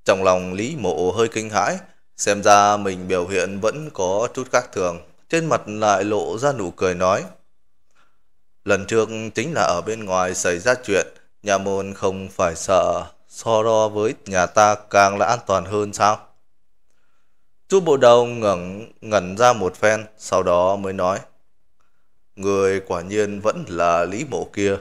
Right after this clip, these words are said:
muốn về huyện nha thì về đi, bây giờ nha môn không có việc gì, ngươi về phòng trực của mình trước, nếu có chuyện, Thành cô nương sẽ truyền đến cho ngươi." Huyện nha chia làm ngoại nha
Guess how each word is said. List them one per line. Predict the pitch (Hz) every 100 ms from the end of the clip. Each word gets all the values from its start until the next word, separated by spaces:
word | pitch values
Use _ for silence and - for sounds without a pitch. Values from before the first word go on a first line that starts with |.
| - - - - -
muốn | 131 196 113
về | 95 101
huyện | 101 101 92 101 117
nha | 135 131
thì | - 90
về | 87 87
đi, | 95 98 95 - - - -
bây | 120 113
giờ | 98 92 92
nha | 101 107
môn | 107 107 107
không | 104 101 104
có | 131
việc | 160 87
gì, | 87 92 90 - - - - -
ngươi | 143 151 151
về | 107 101
phòng | - 95 98 -
trực | 104 -
của | - -
mình | 95 98
trước, | 92 156 175 - - - -
nếu | 123
có | - 208 160
chuyện, | 110 101 - - - -
Thành | 101 101
cô | 98 104
nương | 104 101 101 101
sẽ | 113 156 -
truyền | 95 90 85
đến | 92 -
cho | 101
ngươi." | 92 95 95 - - - - - - - - - - - - - - - - - - -
Huyện | 107 104
nha | 107 107 110 104 - - - -
chia | 123 113
làm | 104 95 95 98
ngoại | 101 101 92 104
nha | 135 147